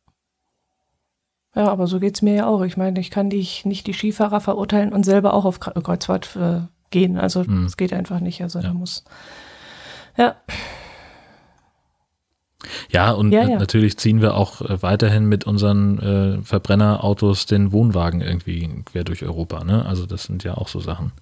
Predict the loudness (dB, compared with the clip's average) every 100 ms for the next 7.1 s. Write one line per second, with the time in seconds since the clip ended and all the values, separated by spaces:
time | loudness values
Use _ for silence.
0 | -20 -20 _ _ _ _ _ _ _ -4
1 | -2 -6 _ -8 -6 -8 -10 _ -8 -8
2 | -8 -6 -4 -2 -4 -4 -4 -2 0 0
3 | 0 -2 -4 2 2 4 2 0 -2 0
4 | 0 2 0 0 -2 -2 -2 -4 -6 -8
5 | -8 _ -12 -8 -6 -4 -4 -6 _ _
6 | -6 -6 -10 _ -12 -8 -6 -8 -8 -10